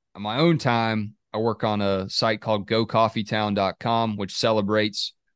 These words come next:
all the really funny and amazing stories of high school football. So invite y'all to check that out as well and submit some of your own stories, 'cause I kind of do like a,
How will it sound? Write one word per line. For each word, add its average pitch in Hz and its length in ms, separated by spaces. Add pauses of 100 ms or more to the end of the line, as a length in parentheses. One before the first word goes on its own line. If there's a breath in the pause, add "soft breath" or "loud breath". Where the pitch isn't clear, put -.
(220)
all 117 260
the 107 420
really 117 260
funny 123 520
and 104 320
amazing 107 500
stories 104 500
of 95 120
high 104 160
school 101 240
football. 107 440
So 101 340 (380)
invite 104 300
y'all 110 100
to 104 60
check 107 280
that 104 180
out 101 160
as 90 100
well 101 340 (360)
and 98 120
submit 104 380
some 104 160
of 98 80
your 95 120
own 101 140
stories, 98 420
'cause - 160
I 90 60
kind 101 240
of 92 160 (580)
do 107 220
like 101 260
a, 95 280